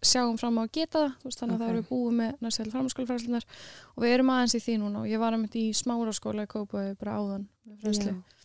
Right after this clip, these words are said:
Speaker 1: Eh, og svo þegar það er búið og allar fræðslurnar alveg komnar, þá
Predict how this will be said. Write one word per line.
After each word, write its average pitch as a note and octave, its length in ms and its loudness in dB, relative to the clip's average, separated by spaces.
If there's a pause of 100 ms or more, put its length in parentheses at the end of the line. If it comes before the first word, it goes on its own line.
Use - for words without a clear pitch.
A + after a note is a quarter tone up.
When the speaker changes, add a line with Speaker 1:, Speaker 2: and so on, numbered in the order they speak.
(880)
Speaker 1:
Eh, A3+ 240 6
og A#3 100 0
svo C#4+ 240 4 (300)
þegar A#3+ 240 0
það D4+ 240 4
er B3+ 100 4
búið A3 400 2
og - 80 0
allar A#3 160 -4
fræðslurnar A3 460 -2
alveg B3 160 -2
komnar, G#3+ 320 -2
þá B3 120 0